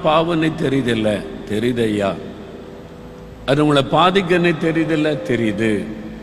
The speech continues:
என்னை பாதிக்குது, என் குடும்பத்தை பாதிக்குது, எனக்கு தெரியுது. அது தப்புன்னு தெரியுது, விட்டுற வேண்டியது தானே?" அப்படின்னு நான் சொன்னேன் அவர்கிட்ட.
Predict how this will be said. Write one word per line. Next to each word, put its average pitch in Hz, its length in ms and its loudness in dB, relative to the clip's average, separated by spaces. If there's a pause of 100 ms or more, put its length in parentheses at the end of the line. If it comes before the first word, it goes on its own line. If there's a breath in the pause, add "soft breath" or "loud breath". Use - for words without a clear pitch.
(200)
என்னை 131 240 2 (100)
பாதிக்குது, 143 400 0
என் 127 160 0
குடும்பத்தை 139 580 -2
பாதிக்குது, 135 460 -2
எனக்கு 113 360 -2
தெரியுது. 101 520 -2 (960)
அது 139 280 2
தப்புன்னு 185 520 2
தெரியுது, 165 460 0
விட்டுற 208 200 4
வேண்டியது 156 420 4
தானே?" 170 200 2 (1800)
அப்படின்னு 147 440 0
நான் 131 160 -2
சொன்னேன் 120 440 -2 (220)
அவர்கிட்ட. 104 400 -4